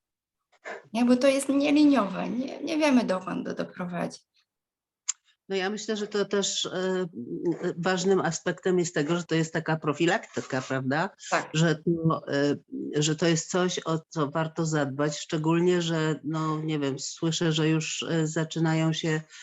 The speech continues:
Speaker 2: e, nakręcanie następnej, e, fazy, że tak powiem, pandemii.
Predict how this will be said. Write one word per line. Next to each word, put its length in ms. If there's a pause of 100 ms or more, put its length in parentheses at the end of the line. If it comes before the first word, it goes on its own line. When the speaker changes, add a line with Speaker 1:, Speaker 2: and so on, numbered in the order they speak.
(500)
Speaker 2:
e, 680
nakręcanie 840
następnej, 720 (320)
e, 40
fazy, 560
że 140
tak 180 (100)
powiem, 420 (800)
pandemii. 640